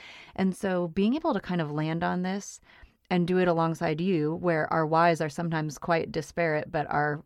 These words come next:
hows and whats are often really similar, has just been great. So I always leave recording time feeling really invigorated, feeling excited, even feeling renewed in my own parenting. Like, "I'm gonna, I'm gonna mom so hard today." <laughs> So it's just,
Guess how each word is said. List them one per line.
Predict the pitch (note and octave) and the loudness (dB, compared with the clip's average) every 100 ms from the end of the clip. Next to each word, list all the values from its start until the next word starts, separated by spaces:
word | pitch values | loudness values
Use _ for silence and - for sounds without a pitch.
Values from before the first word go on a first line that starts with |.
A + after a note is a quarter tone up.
| _ | _
hows | - E3 E3 | 0 2 2
and | D#3 | 0
whats | D3+ E3+ D3+ | -2 -2 -2
are | |
often | C#3+ D3 D3+ C#3 | 0 0 -2 -4
really | D3 D#3+ D3 | 0 0 0
similar, | D3 D#3 D#3 D#3+ - - - - _ - | -2 -6 -4 -6 -8 -16 -20 -20 _ -2
has | G3 G3+ | 0 2
just | A#3 - | 2 2
been | F3+ D#3+ C#3+ | 2 2 -2
great. | - C#3+ - _ _ | -4 -4 -6 _ _
So | - F3+ D#3+ - | 0 2 2 2
I | G3 | 6
always | A3 G3+ E3 - _ _ | 6 6 2 -8 _ _
leave | - E3+ F3+ F#3 F3+ | -8 -2 0 0 0
recording | E3 D3+ F3 E3 E3 D#3+ | -2 0 0 2 0 0
time | E3 D#3 D#3 | -2 -2 -2
feeling | D#3 D3+ | -4 -2
really | D3+ C#3 | -2 0
invigorated, | D3+ E3+ A#3+ A#3 A3+ G#3 G#3 G3 F3+ | 0 4 4 4 2 2 0 -2 -4
feeling | E3+ D#3 D3 | -6 -4 -6
excited, | C#3+ - A3 G3+ G3 F#3+ F#3+ F3+ - | -8 -6 -2 -2 -2 -2 -2 -4 -4
even | G#3+ B3+ E4 | -2 0 0
feeling | B3+ G#3 F3+ | 2 2 4
renewed | F3 F3 F#3 | 4 4 4
in | |
my | E3 C#3+ | 2 0
own | E3 F3 | 0 0
parenting. | G3 G3+ G#3 A#3+ | -2 -2 -2 -4
Like, | A3+ - | -4 -6
"I'm | A#3+ | -8
gonna, | D#4 C4 - | -6 -6 -4
I'm | G#3+ C4+ | -4 2
gonna | B3+ | 4
mom | G#3 A3 A#3 | 4 4 4
so | A3 B3+ | 6 6
hard | A3+ C#4+ F#4 | 8 6 4
today." | G#4 E4+ C#4+ B3 | 6 10 10 10
<laughs> | C#4 | 10
So | F#4+ F#4+ A#4 A4+ G4+ F#4+ F4+ | 10 10 8 6 10 12 12
it's | E4+ A#4+ | 12 10
just, | A4+ | 6